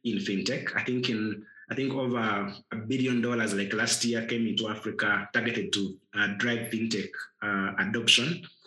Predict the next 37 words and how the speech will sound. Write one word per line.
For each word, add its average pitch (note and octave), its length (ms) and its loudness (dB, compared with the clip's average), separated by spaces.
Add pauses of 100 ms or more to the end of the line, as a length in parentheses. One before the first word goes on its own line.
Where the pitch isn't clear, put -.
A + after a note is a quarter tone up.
(220)
across, A2 680 0
uh, G#2 200 0
across A#2 340 -2
Africa. A#2 580 -2 (400)
So B2+ 500 2
there's C3 260 2
still F#3 260 2
high D3 300 6
opportunity, B2+ 480 0
number A2+ 200 2
one, B2 220 0
for A#2 220 -2
investors A2 800 0
to G#2 300 -2 (340)
drive A#2+ 260 2
that A#2+ 160 2
adoption A#2 720 2 (280)
because C3+ 280 -2
it's B2+ 200 0
valuable A2 540 0 (100)
at G#2 100 -4
the A2 100 -2
end - 100 0
of F2+ 80 0
the F2 80 0
day. D#2+ 220 0
That's G#2+ 180 -2
number E2+ 200 -2
one. F#2+ 100 0
Number C#3 260 0
two, F#3 320 2 (320)
different G3 420 2
merchants, D#3 840 4
uh, A#2 240 2
have A#2 400 2
over D3 260 0
time A#2 460 0